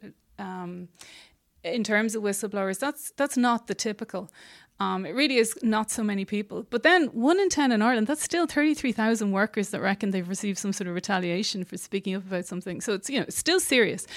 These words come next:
So what can organisations do? Um, there's some very basic things. Uh, it needs to be taken seriously by all levels. There's policies and procedures that can be put in place. People need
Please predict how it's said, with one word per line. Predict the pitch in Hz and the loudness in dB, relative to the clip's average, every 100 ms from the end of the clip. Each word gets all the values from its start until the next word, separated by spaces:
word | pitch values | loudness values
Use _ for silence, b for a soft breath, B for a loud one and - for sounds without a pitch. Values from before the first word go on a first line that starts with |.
| B B | B B
So | - 277 | 0 6
what | 320 320 | 6 4
can | 262 | -2
organisations | 247 233 220 208 202 208 208 226 202 - | 0 -2 -4 -6 -4 -2 -2 -4 -6 -6
do? | - 202 202 B B B - | 2 2 2 B B B 0
Um, | 240 226 | 2 4
there's | 220 254 | 2 2
some | 277 240 | 6 6
very | 254 277 262 214 202 - _ | 8 8 6 4 0 -6 _
basic | 220 233 240 - 208 | 2 2 2 2 0
things. | - 214 208 196 196 - | 0 -2 0 -2 -2 -4
Uh, | - 185 151 - | -2 -2 -2 -4
it | - - 247 254 | -8 -6 -4 2
needs | 247 - | 2 0
to | 214 | -2
be | 214 | 0
taken | 226 214 214 202 | 2 0 0 -2
seriously | - 226 220 214 220 214 | 0 2 0 0 -2 -4
by | 208 185 | -2 -2
all | 185 180 | -2 -2
levels. | 180 185 220 247 254 233 - - B B | 0 2 2 2 0 -4 -8 -16 B B
There's | - 202 185 - - | 0 2 2 -2 -6
policies | - 240 254 - 240 233 - - | 2 4 4 0 -2 -2 -4 -2
and | 202 | -2
procedures | 196 196 - 240 220 254 247 233 - - | 0 -2 0 0 0 0 0 0 -4 -2
that | 202 185 - _ | -2 -2 -8 _
can | 208 | -6
be | 202 202 _ | -4 -6 _
put | - 226 208 | -4 -2 -2
in | - 190 | -2 -2
place. | - - 220 233 240 - | -2 -2 2 2 0 -2
People | - 302 320 277 | 4 6 8 6
need | 240 226 220 | 8 6 4